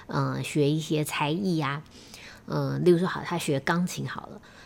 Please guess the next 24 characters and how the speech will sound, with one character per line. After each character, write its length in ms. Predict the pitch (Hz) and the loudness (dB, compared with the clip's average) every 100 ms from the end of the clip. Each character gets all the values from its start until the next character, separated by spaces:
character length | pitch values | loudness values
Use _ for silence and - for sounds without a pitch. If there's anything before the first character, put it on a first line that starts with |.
| - | -4
那 180 | 180 - | -2 0
他 160 | - | 0
学 180 | 220 240 | 2 2
钢 240 | 233 247 262 | 4 2 2
琴 260 | - 151 | 0 0
的 120 | 156 | 0
过 200 | 147 190 | 2 0
程 220 | 165 147 143 | 0 -2 -2
当 180 | 160 | -2
中 220 | 151 160 151 | 0 0 0
呢， 140 | 147 | -2
他 120 | - | -4
可 120 | 180 | -2
能 200 | 151 139 | 0 0
一 80 | - | -2
开 200 | 175 165 | -2 -2
始 120 | 156 135 | -4 -6
觉 180 | 139 | -4
得， 180 | 135 147 | -2 -2
诶， 240 | - 196 208 | 0 0 0
自 160 | 208 | 0
己， 340 | 170 151 110 - - - - - - | 0 -2 -4 -8 -16 -20 -20 -18 -6
呃， 420 | 151 143 127 120 139 | -4 -2 -4 -6 -6
弹， 540 | - 143 139 143 156 | -2 0 0 0 -2